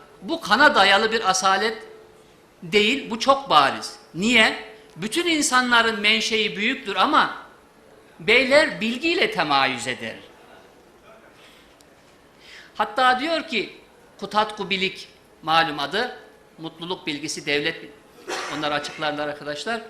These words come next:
Biliğin lamı alınırsa, l'si çıkarsa geriye bey kalır. Onun için bey bilgili olmak zorundadır diyor. Beyler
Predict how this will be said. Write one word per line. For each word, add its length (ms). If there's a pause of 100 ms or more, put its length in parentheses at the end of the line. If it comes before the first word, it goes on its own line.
(760)
Biliğin 680
lamı 300
alınırsa, 460
l'si 420
çıkarsa 460
geriye 480
bey 260
kalır. 500 (2000)
Onun 160
için 320
bey 220
bilgili 300
olmak 360
zorundadır 720
diyor. 460 (3750)
Beyler 560